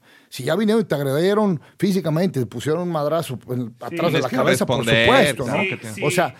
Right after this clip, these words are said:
Speaker 1: hablando en, en, de hecho, hay un video viral hablando de este personaje que tú acabas de mencionar.
Speaker 3: Sí, sí, sí.
Speaker 1: Bueno, él, en ese video, él tenía que darle el ma-, yo hubiera hecho lo mismo que él.
Speaker 2: Al aficionado que
Speaker 1: El
Speaker 2: le jala la
Speaker 1: aficionado que
Speaker 2: máscara.
Speaker 1: le jala más, que le pone un fregazo, pues, a, a huevo que le vas a hacer
Speaker 2: Ok,
Speaker 1: eso, ¿no?
Speaker 2: si, si hiciéramos,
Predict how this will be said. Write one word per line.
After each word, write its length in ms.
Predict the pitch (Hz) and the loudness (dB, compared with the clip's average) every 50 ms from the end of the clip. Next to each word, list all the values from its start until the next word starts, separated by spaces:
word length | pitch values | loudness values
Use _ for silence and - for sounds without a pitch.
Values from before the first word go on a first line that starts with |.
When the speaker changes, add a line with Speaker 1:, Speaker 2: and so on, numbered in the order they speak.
| - - - | -18 -10 -4
Speaker 1:
hablando 600 | - 151 160 156 185 208 233 240 240 233 196 180 | -2 0 0 2 2 2 2 4 2 2 2 0
en, 280 | - 185 175 170 170 170 | -2 -2 0 0 -2 -2
en, 380 | - 170 160 160 160 160 160 151 | 0 0 0 0 0 -2 -4 -2
de 160 | 151 147 180 | -2 -2 -2
hecho, 180 | 185 185 - 185 | 0 0 0 0
hay 140 | 175 180 185 | 0 0 0
un 340 | 185 180 175 170 151 143 120 | 0 0 0 0 -2 -4 -6
video 340 | 131 135 165 165 175 180 190 | -6 -4 0 2 2 2 2
viral 320 | 185 175 165 165 175 175 | 2 2 2 2 0 0
hablando 480 | 147 139 131 147 143 180 220 226 214 196 | 0 0 0 0 0 0 2 2 2 2
de 160 | 160 165 165 | 2 0 0
este 260 | 165 - - 190 175 | -2 -2 -2 -2 -2
personaje 440 | 127 - 160 143 123 147 147 165 180 | 0 -2 -4 -4 -2 -2 -2 -2 -2
que 60 | 143 135 | -2 -4
tú 120 | - 151 | -6 -8
acabas 260 | 135 - 160 160 156 | -4 0 0 0 0
de 60 | 131 147 | 0 0
mencionar. 480 | 143 135 131 120 - 123 120 143 156 | 0 0 0 0 -2 0 0 0 -2
Speaker 3:
Sí, 120 | - - 120 | -2 -4 -6
sí, 80 | 113 - | -2 0
sí. 40 | |
Speaker 1:
Bueno, 280 | 156 202 240 220 156 - - - - | 2 2 2 2 0 -2 -6 -8 -2
él, 260 | - 147 185 220 - - | 0 0 0 0 -2 -2
en 180 | - 147 143 143 | -4 -2 -2 -2
ese 240 | 160 196 185 - 294 | -2 -2 -2 -2 0
video, 180 | 285 277 233 - | 0 0 0 0
él 120 | 156 175 | -2 -2
tenía 240 | 165 269 - 254 277 | -2 0 0 0 0
que 140 | - - 196 | 0 0 0
darle 180 | 180 180 180 175 | 0 0 0 0
el 60 | 156 | -2
ma-, 160 | 151 143 139 | -2 -4 -4
yo 140 | 135 139 185 | -2 0 0
hubiera 160 | 202 208 202 | 2 2 0
hecho 160 | 190 - - 143 | 0 -2 -2 -4
lo 100 | 123 117 | -2 -2
mismo 320 | 123 151 165 143 127 120 | -4 -4 -4 -6 -8 -8
que 140 | - - 135 | -8 -6 -4
él. 100 | 165 151 | -4 -4
Speaker 2:
Al 120 | 120 147 | -4 -6
aficionado 360 | 139 131 143 - 165 165 180 | -10 -10 -10 -8 -6 -4 -2
que 80 | 180 160 | 0 0
Speaker 1:
El 60 | 170 | 0
Speaker 2:
le 60 | 156 | 0
jala 60 | 156 147 | 0 0
la 60 | 170 | 0
Speaker 1:
aficionado 340 | 165 165 - 156 160 180 208 | 0 0 0 0 2 2 2
que 40 | 214 | 0
Speaker 2:
máscara. 160 | 208 - 170 | 0 -2 -4
Speaker 1:
le 80 | 147 131 | -4 0
jala 240 | 131 170 208 214 | 0 0 2 2
más, 200 | 185 180 202 190 - | 0 0 -2 -2 -2
que 100 | - 175 | -2 -2
le 80 | 147 127 | -2 -2
pone 240 | 120 - 156 185 196 | -2 -2 -2 -2 -2
un 60 | 190 | -2
fregazo, 320 | 139 160 151 147 165 190 | -2 -2 0 0 -2 -2
pues, 220 | - 117 - - - | -4 -8 -10 -12 -12
a, 20 | |
a 260 | - 101 104 117 117 | -12 -12 -8 -6 -6
huevo 440 | 113 107 110 104 127 190 254 254 196 | -6 -6 -4 -2 0 0 0 0 0
que 100 | - - | -2 -4
le 60 | 151 143 | -2 -2
vas 160 | 147 139 - | -4 -4 -6
a 60 | 127 | -8
hacer 180 | 117 - 135 131 | -8 -6 -2 0
Speaker 2:
Ok, 160 | - 247 208 | 0 0 0
Speaker 1:
eso, 160 | - - 127 | 0 -2 -2
¿no? 140 | 135 143 123 | -4 -4 -6
Speaker 2:
si, 260 | 220 208 196 - - | -8 -10 -12 -12 -14
si 280 | - - - 220 208 208 | -18 -16 -14 -12 -10 -10
hiciéramos, 880 | 202 - - - 233 240 247 262 262 269 262 262 262 247 - - - - | -10 -12 -12 -8 -6 -6 -4 -6 -6 -8 -6 -6 -8 -8 -10 -16 -20 -20